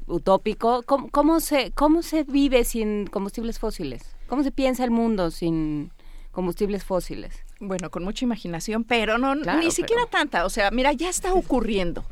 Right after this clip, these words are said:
Speaker 2: Ya está, las tecnologías ya están.
Speaker 1: <clears throat>
Speaker 2: Eh, el tema de la energía solar ya está.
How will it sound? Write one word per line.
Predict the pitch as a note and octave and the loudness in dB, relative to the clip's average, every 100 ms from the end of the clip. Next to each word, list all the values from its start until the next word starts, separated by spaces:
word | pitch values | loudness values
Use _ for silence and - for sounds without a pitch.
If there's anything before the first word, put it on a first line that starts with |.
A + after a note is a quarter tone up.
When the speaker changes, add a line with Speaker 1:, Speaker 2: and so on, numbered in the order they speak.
| - - - - - - | -10 -10 -10 -10 -6 -6
Speaker 2:
Ya | A3+ F4 | 0 0
está, | F4+ - E4 D4 - - | 0 2 2 2 -2 -2
las | A3 | 0
tecnologías | C4+ B3+ C4+ C4+ - - F3 | 2 4 4 4 4 4 6
ya | B3 | 4
están. | B3 - C#3+ - - - | 2 0 0 -2 -4 -8
Speaker 1:
<clears throat> | F#3 F#3+ - - | -8 -12 -16 -6
Speaker 2:
Eh, | G#3 G#3 G3+ G3+ - | 2 4 4 2 2
el | A#3+ A#3+ | 2 4
tema | E4 F#4+ | 0 2
de | D4+ | 2
la | A#3+ | 4
energía | A3+ A3 A#3 B3 A3+ | 4 2 0 0 0
solar | A3 G3 B3+ B3 | 0 2 2 2
ya | F3+ | -2
está. | - - - | -4 -8 -12